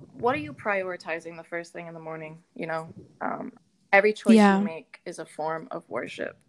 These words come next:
Speaker 1: So
Speaker 2: That's good. That's really good.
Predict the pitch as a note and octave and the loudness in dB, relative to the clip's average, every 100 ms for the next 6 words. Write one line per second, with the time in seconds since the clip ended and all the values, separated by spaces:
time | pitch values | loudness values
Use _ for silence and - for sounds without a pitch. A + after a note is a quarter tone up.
0 | _ _ _ _ _ - F3 _ _ _ | _ _ _ _ _ -10 -10 _ _ _
1 | _ _ _ - D4+ - - G3+ G#3 F#3 | _ _ _ 4 6 6 2 -2 -2 -2
2 | G3 - - G3+ G3+ G#3 | -8 -16 -10 -8 -6 -6